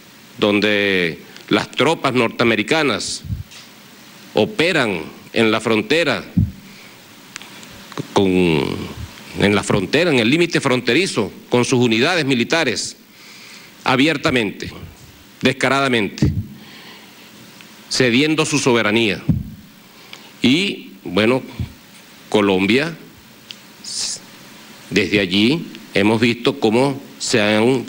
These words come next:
planificado atentados terroristas contra la vida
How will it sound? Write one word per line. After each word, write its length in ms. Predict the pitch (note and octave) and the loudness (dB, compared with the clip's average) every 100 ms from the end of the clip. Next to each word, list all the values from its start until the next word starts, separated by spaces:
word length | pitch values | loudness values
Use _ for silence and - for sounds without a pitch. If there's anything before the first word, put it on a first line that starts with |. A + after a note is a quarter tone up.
| - | 0
planificado 880 | C#3+ B2 A#2 A2+ - G#2+ A2 C#3+ D3 - - - | 2 2 0 0 0 0 2 0 -2 -12 -10 -2
atentados 1000 | A#2+ - G#2+ G2+ G2+ G2+ A#2+ D#3 - - - - - - - - - - - - - - - - | 0 2 0 0 0 2 0 -2 -6 -12 -20 -20 -20 -20 -20 -20 -20 -20 -20 -20 -20 -20 -20 -4
terroristas 840 | B2+ G#2 G#2 A2+ A#2 C#3 D#3+ - | 0 2 2 2 0 0 0 -2
contra 400 | - B2 A#2 G#2+ | 0 2 2 2
la 100 | G2+ | 2
vida 420 | G2+ A2+ B2+ D3 | 2 2 2 0